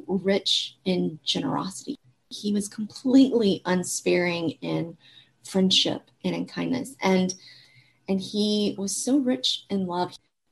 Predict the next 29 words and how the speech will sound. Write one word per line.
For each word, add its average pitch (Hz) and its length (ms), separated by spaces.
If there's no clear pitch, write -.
He 208 100
told 220 260
me 226 140
once 196 420
that 180 240
he 208 200
thought - 340
he 185 200
had 180 220
been 170 200
blessed 180 420
more 175 280
than 170 380
any 202 280
other 175 200
man 180 360
with 170 120
a 170 60
wonderful 160 400
family - 340
he'd - 380
been - 160
given. - 460
And 185 440
he 196 280
was 180 160
the - 80
inspiration 185 840
for - 380